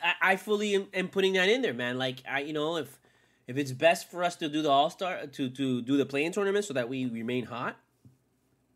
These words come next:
and loose, maybe we might need that. But I don't wanna, I, I, I don't wanna have backs against the wall shit, you know? Like, I, I don't like that.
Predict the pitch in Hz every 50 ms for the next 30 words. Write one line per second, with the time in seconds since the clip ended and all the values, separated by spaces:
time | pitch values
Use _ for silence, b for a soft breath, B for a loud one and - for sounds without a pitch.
0 | _ - _ _ _ _ _ - 117 113 117 135 175 247 294 - - - _ _
1 | _ _ _ _ _ _ _ _ - 117 127 143 160 180 185 185 202 202 190 226
2 | 302 285 294 160 - - _ _ _ _ b b b b b b b b b b
3 | b b b b b b b b b _ _ - 143 151 151 147 143 139 - -
4 | _ _ _ _ _ _ _ _ _ _ _ _ _ _ _ _ 117 123 139 151
5 | 160 165 165 165 165 165 165 160 160 151 - - 127 135 - - 127 - - 135
6 | 139 143 151 151 143 147 143 135 117 120 131 123 131 131 - 127 131 123 117 120
7 | 110 110 120 123 123 120 - - 87 73 - - 85 87 85 85 87 95 95 -
8 | - 87 90 _ - 101 98 76 120 123 127 123 123 127 127 123 127 110 101 90